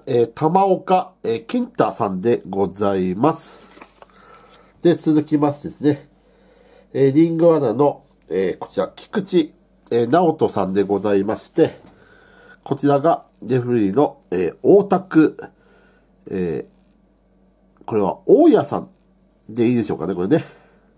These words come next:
ごめんなさい。あ、ごめんなさい。辰森さんですね。大田区辰森さんでございます。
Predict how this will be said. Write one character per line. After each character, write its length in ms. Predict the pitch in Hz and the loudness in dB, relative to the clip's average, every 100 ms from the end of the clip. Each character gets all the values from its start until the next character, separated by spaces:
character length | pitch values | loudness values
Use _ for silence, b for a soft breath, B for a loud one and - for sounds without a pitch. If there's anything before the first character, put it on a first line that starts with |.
| _ _ - | _ _ -12
ご 80 | |
め 40 | 98 | -8
ん 40 | |
な 60 | - | -6
さ 80 | - | -4
い。 20 | |
あ、 40 | |
ご 80 | 110 | -2
め 60 | 123 | 0
ん 20 | |
な 40 | |
さ 60 | 107 | -2
い。 20 | |
辰 240 | - 151 196 | -4 -2 2
森 160 | 143 | 2
さ 100 | - | 0
ん 60 | 73 | -4
で 40 | |
す 80 | - | -4
ね。 140 | 190 B B | -4 B B
大 200 | 147 156 | 2 2
田 140 | 151 | 0
区 220 | 139 170 - | -2 -2 -2
辰 240 | 123 - | -6 -4
森 180 | 127 113 | -2 -2
さ 140 | 101 | -2
ん 60 | 98 | -6
で 100 | 107 | -6
ご 140 | 98 | -6
ざ 160 | 92 87 | -6 -6
い 120 | 87 | -6
ま 140 | 90 147 | -4 -6
す。 160 | - | -8